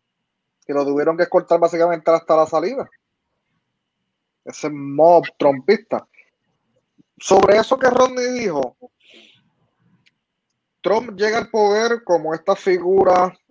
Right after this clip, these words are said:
eh, anti-establishment, esa figura outsider, y muchas personas quizás lograron simpatizar, y lo pongo entre comillas, con que era una figura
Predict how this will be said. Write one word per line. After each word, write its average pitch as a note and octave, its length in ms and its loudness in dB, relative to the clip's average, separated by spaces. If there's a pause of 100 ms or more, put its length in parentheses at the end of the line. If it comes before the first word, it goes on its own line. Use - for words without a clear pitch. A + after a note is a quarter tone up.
eh, C3+ 1000 -2 (760)
anti-establishment, C3+ 2750 0
esa D#3 180 -4
figura E3 760 2 (320)
outsider, D3+ 840 0
y B2+ 100 -10
muchas C#3+ 300 -10
personas G#3 440 -6
quizás F3+ 460 -4 (600)
lograron C#3+ 680 4
simpatizar, D#3 1040 -4 (380)
y C3 100 -10
lo B2+ 100 -2
pongo C3+ 180 -6
entre D3+ 180 -4
comillas, - 440 0 (600)
con D#3+ 400 2
que D3+ 960 4
era E3 120 4
una G3 140 4
figura F#3+ 640 0